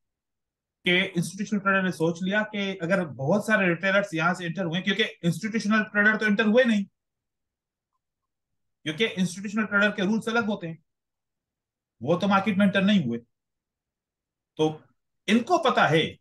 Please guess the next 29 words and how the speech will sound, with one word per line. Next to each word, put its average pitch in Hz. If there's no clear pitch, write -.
लेकिन 208
retailers 233
को 254
पता 254
नहीं 294
होता 285
कि 233
कौन 240
enter 233
हुआ, 214
कौन 214
नहीं 190
हुआ। 104
लेकिन 151
इनको 294
पता 226
है 202
कि 208
हम 262
enter 233
नहीं 220
हुए 220
मार्केट 190
में, 220
तो 220
कौन 214
enter 214
हुआ 208
है? 294